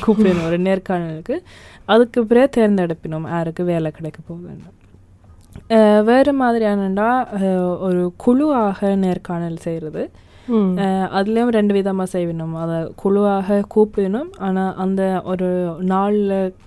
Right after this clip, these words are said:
Speaker 1: அஹ், ஒரு நாள் ஒதுக்குறவ இதுக்கு குறிப்பாக. So ஒரு குழு ஒரு ஆறு ஏழு பேரா இருந்தா, அஹ், முதல், அஹ், பகுதிகளில் நீங்கள், அஹ், ஒரு குழுவாக எப்படி வேலை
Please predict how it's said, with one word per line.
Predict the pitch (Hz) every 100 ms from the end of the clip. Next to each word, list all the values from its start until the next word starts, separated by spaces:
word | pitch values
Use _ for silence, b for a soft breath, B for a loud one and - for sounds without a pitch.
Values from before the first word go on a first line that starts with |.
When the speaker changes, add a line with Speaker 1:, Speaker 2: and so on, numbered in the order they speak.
| -
Speaker 1:
அஹ், | 185 165
ஒரு | 175 202
நாள் | 208 208 214 214
ஒதுக்குறவ | 185 190 196 175 160 156
இதுக்கு | 160 160 156 151 -
குறிப்பாக. | - 170 - 165 165 226 B B B B
So | - 180
ஒரு | 196 220
குழு | 226 220 220 214 208 -
ஒரு | 190 180 175 170 170
ஆறு | - 185 190
ஏழு | 196 190 185 185
பேரா | 185 180 175
இருந்தா, | 170 170 165 170 311 - -
அஹ், | 196 190 185 180 180
முதல், | 175 185 202 220 240 233 - -
அஹ், | 202 196 190 190 190 190 185 185 185 - b b b b
பகுதிகளில் | - 196 185 185 185 185 190 226
நீங்கள், | 226 196 180 180 175 185 202
அஹ், | 190 175 170
ஒரு | 175 175
குழுவாக | - 214 220 214 202 202
எப்படி | 196 - 190
வேலை | 190 185